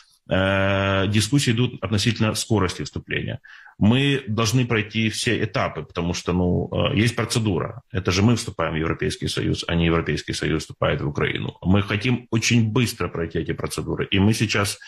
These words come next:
имеем позицию большинства, что да, Украина способна пройти очень быстро эти процедуры. Поэтому, э, поверьте, это не затянется на десятилетия. Это не затянется даже там на, скажем так,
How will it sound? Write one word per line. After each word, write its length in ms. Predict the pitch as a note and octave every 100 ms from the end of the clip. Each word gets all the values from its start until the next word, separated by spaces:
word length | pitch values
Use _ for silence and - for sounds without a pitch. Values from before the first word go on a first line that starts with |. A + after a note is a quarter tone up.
| - - _
имеем 480 | G#2 A2+ A2 G2 F#2
позицию 400 | G2 G2 G#2 F#2+
большинства, 500 | F#2+ F#2+ G2 - B2+
что 200 | - C#3
да, 280 | A#2+ A#2 A2
Украина 600 | G#2 G#2 G#2 C3+ B2+ B2 _ _
способна 600 | - - G2+ B2 B2+ A#2
пройти 300 | G#2 G2+ A#2
очень 320 | - - G2
быстро 260 | A2 A2 F#2
эти 140 | G#2
процедуры. 500 | F#2 - F2 D2 D#2
Поэтому, 640 | D2 G2 G#2 A2 G#2+ G#2 - - - C3
э, 80 | -
поверьте, 420 | F#2 A2 D#3 C#3+
это 320 | B2+ A#2+ - B2
не 180 | B2+
затянется 920 | B2 A#2 A2+ A2+ A2 G2 - F#2 F#2 -
на 160 | G2
десятилетия. 1000 | F#2+ G#2 A2 G2+ G#2 F#2+ F2 G2+ G#2+ A#2 - - - - _
Это 260 | G2+ G2+ A2
не 100 | A#2
затянется 540 | A#2 A2 A#2+ A#2+ A#2+
даже 360 | G#2 G#2+ G#2 G#2+
там 300 | G#2 G2+ G2+
на, 400 | G2 G2 G2 F#2+
скажем 400 | - F#2 F#2+ F#2
так, 220 | F#2 F2+